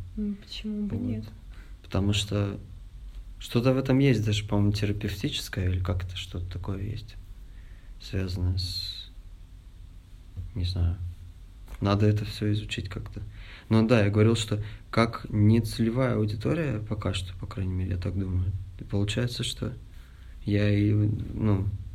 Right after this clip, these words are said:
Speaker 2: не особо знаю, что здесь вообще происходит на рынке, так скажем. Я же не вижу каких-то там везде,
Speaker 1: Мгм.
Speaker 2: повсюду объявлений. Но я так понимаю, что в этом плане, что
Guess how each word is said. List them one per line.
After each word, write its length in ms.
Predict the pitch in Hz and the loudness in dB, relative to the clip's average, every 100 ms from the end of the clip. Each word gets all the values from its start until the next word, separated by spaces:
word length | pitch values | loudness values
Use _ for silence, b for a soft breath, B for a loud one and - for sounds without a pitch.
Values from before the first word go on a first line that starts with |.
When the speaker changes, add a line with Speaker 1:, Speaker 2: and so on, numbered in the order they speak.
| - - - - - - - - | -4 -4 -4 -6 -8 -8 -10 -2
Speaker 2:
не 140 | 104 | 2
особо 300 | 101 101 104 101 | 2 2 2 2
знаю, 300 | 101 95 92 | 2 2 -2
что 240 | - 95 | -2 -4
здесь 240 | 90 - - | -2 -6 -6
вообще 260 | - 90 90 87 | -4 0 0 0
происходит 480 | 90 - 90 90 90 - - - | 0 0 2 2 0 -4 -6 -2
на 100 | 95 | 0
рынке, 300 | 95 92 92 | 0 -2 -6
так 140 | 90 | -8
скажем. 320 | - 110 104 92 - - - B B B - | -8 -8 -6 -6 -6 -10 -12 B B B -2
Я 240 | 101 95 | 2 4
же 80 | 92 | 4
не 180 | 101 110 | 6 6
вижу 280 | 110 104 98 - | 6 4 0 -4
каких-то 400 | - - 98 - | -6 -6 -4 -4
там 240 | - 87 87 - - - | -2 0 0 -2 -4 0
везде, 580 | 104 104 104 101 98 104 - - - - - - | 4 6 6 4 2 -2 -8 -14 -14 -14 -12 -4
Speaker 1:
Мгм. 180 | 208 202 - | -4 -4 -2
Speaker 2:
повсюду 480 | - 104 - 113 101 | 0 0 4 6 6
объявлений. 680 | 98 110 104 101 113 104 90 - - B B B B B B B B B B - - - | 6 6 6 6 6 4 0 -6 -10 B B B B B B B B B B -8 -2 6
Но 80 | |
я 60 | 110 | 6
так 140 | 123 | 8
понимаю, 340 | 131 123 127 120 | 8 8 8 6
что 380 | - 104 98 104 | 4 2 4 0
в 140 | 107 | 2
этом 260 | 104 104 101 | 2 2 2
плане, 320 | 104 98 95 | 2 2 -2
что 440 | - - 92 92 | -4 -2 0 2